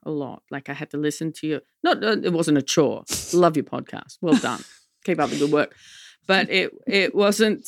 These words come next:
Speaker 1: <laughs> uh, it wasn't, it was really active engagement with it, because in order to talk to three people at the same time, um, I felt, you know, like I had to make sure I understood the way that you speak, the cadence, your pitch,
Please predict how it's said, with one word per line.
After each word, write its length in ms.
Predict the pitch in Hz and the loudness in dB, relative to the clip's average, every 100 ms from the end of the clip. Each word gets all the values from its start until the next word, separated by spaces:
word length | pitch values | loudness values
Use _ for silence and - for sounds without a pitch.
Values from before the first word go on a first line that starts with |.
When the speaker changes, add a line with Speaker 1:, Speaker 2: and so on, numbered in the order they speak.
| 196 | -2
Speaker 1:
<laughs> 140 | 202 | 4
uh, 400 | 208 185 170 180 - _ - - _ _ - | 4 4 0 -6 -12 _ -20 -20 _ _ 0
it 120 | 196 | 2
wasn't, 340 | 202 196 165 - - - | 2 0 -4 -6 -18 -6
it 160 | 175 135 | -4 -2
was 240 | 160 - _ | -4 -6 _
really 400 | 185 202 190 - | 0 4 4 2
active 640 | 160 170 _ 151 131 - - | -2 -2 _ -4 -4 -6 -6
engagement 600 | 165 151 143 143 135 156 | -4 -2 -2 -2 -4 -6
with 180 | 160 143 | -4 -4
it, 140 | 107 - | -4 -8
because 380 | 151 165 156 | -6 -6 -4
in 100 | 160 | -2
order 260 | 180 180 170 | 0 2 0
to 160 | - - | -6 -8
talk 260 | 165 - | -8 -8
to 80 | - | -12
three 220 | - 156 | -4 -4
people 280 | - 156 117 | 0 -2 -4
at 100 | - | -12
the 60 | - | -14
same 320 | - 156 139 | -6 -4 -4
time, 680 | - 143 123 85 247 233 214 - | -6 -8 -6 -2 0 0 -2 -4
um, 400 | 147 139 135 - | -4 -2 -4 -6
I 140 | 143 143 | -8 -8
felt, 460 | - 139 - - - _ _ _ _ _ _ | -4 -4 -6 -10 -20 _ _ _ _ _ _
you 160 | - 151 | -4 0
know, 160 | 139 147 | 2 0
like 300 | 156 131 135 | -2 -4 -4
I 100 | 143 | -4
had 280 | 151 - - | -6 -6 -6
to 140 | 147 | -4
make 280 | 143 139 - | -2 -2 -2
sure 240 | - 143 | -2 0
I 80 | 139 | 0
understood 800 | 147 - - - 160 156 151 - _ _ _ _ _ _ | -2 -4 -6 -2 2 2 0 -6 _ _ _ _ _ _
the 80 | 151 | -2
way 200 | 139 139 | 2 2
that 160 | - | 0
you 80 | - | -4
speak, 480 | - - 180 196 - | -10 -2 0 0 -6
the 60 | - | -18
cadence, 580 | - 156 156 160 - | -4 0 0 -2 -6
your 80 | - | -10
pitch, 440 | - 175 - - | -6 -6 -4 -6